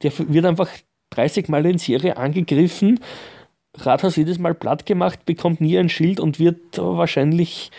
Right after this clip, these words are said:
fünfhundert Trophäen tiefer wieder aufwachen am nächsten Tag, im schlimmsten Fall.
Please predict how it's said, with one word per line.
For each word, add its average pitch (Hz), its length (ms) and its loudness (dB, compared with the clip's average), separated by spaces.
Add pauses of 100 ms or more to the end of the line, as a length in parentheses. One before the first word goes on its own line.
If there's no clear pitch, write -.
(360)
fünfhundert 170 460 4
Trophäen 165 1000 2
tiefer 185 360 2
wieder 170 180 2
aufwachen 127 480 0
am 123 100 -2
nächsten 127 380 -6
Tag, 123 340 -8
im 123 160 0
schlimmsten 135 380 0
Fall. 127 320 0